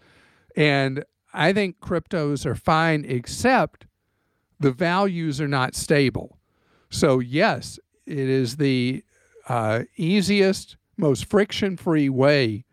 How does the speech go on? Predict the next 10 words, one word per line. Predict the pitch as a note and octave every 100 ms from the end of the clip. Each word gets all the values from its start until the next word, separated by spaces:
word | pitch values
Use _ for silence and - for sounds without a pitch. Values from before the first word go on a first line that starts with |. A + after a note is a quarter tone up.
| _ _ _ _ -
to | D3
transact | C3+ - E3+ D3 C3 D#3+ D3+ -
overseas, | D3+ B2 G#2 - G#3 G3 C3 G#2 G#2+ - _ _ _ _
but | E3 C#3 -
the |
values | B2+ A#2 D3 F#3+ A3 E3+ D#3 B2+ A2+ -
move | C3 C3 G3 E3+
around | D3 C3+ C#3+ D3 A#2
so | - E3 B2+
much | A#2+ F3 D3 G#2+ -